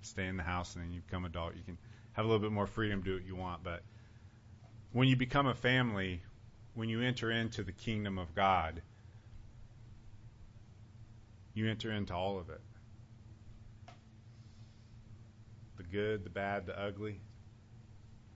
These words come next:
But we help each other stay on the path, because God provides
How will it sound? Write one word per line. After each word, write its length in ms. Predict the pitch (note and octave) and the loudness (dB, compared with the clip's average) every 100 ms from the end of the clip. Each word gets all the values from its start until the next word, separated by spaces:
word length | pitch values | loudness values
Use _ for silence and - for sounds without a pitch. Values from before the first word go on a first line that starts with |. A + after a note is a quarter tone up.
| - - - - - - - - - - - - - - | -18 -18 -18 -18 -18 -18 -18 -20 -20 -20 -20 -20 -10 -2
But 80 | |
we 120 | G2 G#2 | 2 6
help 200 | C#3 A2+ | 6 4
each 140 | F2+ | 0
other 240 | F2 D#2 D2+ - - - - - - - - - - - - | -2 -4 -8 -10 -12 -12 -16 -16 -16 -16 -16 -18 -18 -16 -12
stay 340 | - - G#2+ | -2 6 6
on 180 | G#2 G2 | 8 6
the 80 | F2+ | 4
path, 400 | - G2+ E2+ D2+ - - - - - - - - - - - - | 2 0 -2 -4 -12 -16 -16 -18 -18 -18 -18 -18 -18 -18 -18 -10
because 320 | A2 G#2 G#2+ | -4 2 2
God 320 | F2+ A2 G#2 G#2 | 6 6 6 4
provides 540 | - G2 G2 F#2+ F2 | -6 0 2 2 -2